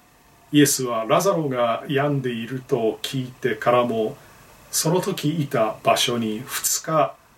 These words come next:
とどまられた。それからイエスは「もう一度ユダヤに行こう」と弟子たちに言われた。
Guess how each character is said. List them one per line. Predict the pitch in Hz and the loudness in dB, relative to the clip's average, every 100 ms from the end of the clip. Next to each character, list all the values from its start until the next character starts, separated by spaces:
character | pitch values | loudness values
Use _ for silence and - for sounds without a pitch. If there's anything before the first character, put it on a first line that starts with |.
| _ _ _ _ - | _ _ _ _ -10
と | 120 120 | -2 2
ど | 139 | 4
ま | 143 131 | 4 4
ら | 120 | 2
れ | 95 | -4
た。 | - - - - - - - - - - - - - - - - - | -8 -10 -10 -18 -20 -20 -20 -20 -20 -20 -20 -20 -20 -20 -20 -20 -12
そ | - 117 | -2 0
れ | 107 | 2
か | - | 2
ら | 110 | 2
イ | 110 | 4
エ | 107 | 4
ス | - 110 | 2 -2
は | 101 | -4
「も | 101 143 185 | -4 -4 -4
う | |
一 | 147 156 | -6 -2
度 | 165 151 - _ _ _ _ _ - - - | 0 0 -4 _ _ _ _ _ -20 -20 -14
ユ | 120 135 | -4 0
ダ | 160 | 2
ヤ | 143 | 2
に | 127 107 | 0 -2
行 | 104 | -2
こ | - 147 - - _ _ _ _ _ _ _ _ _ _ - | 4 4 4 -6 _ _ _ _ _ _ _ _ _ _ -2
う」 | |
と | 143 | 0
弟 | 123 117 | 2 2
子 | - | 0
た | 110 | -4
ち | - | -4
に | 131 117 | -4 -4
言 | 98 | -6
わ | - | -8
れ | 85 - | -12 -14
た。 | - | -16